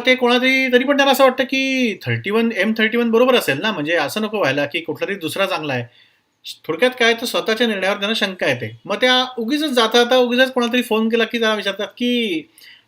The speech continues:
"Samsung एम थर्टी वन चांगला आहे ना?" तो म्हणतो, "एम थर्टी वन चांगला आहे, पण मग तो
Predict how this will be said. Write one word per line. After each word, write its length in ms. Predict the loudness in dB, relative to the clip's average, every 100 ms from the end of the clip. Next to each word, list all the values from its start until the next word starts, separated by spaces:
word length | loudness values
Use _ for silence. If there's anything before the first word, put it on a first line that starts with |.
| -8
"Samsung 460 | -6 -4 0 2 4
एम 140 | 2 4
थर्टी 200 | 2 4
वन 180 | 0 2
चांगला 240 | 0 4
आहे 100 | 2
ना?" 100 | 2 -4 _ _ _ _ _ _ 0
तो 120 | 0
म्हणतो, 520 | 0 2 4 6 4
"एम 240 | 2 -2 -2
थर्टी 180 | -2 0
वन 100 | 0
चांगला 280 | 0 2 2
आहे, 260 | 2 0
पण 160 | 0 0
मग 120 | 0
तो 160 | -2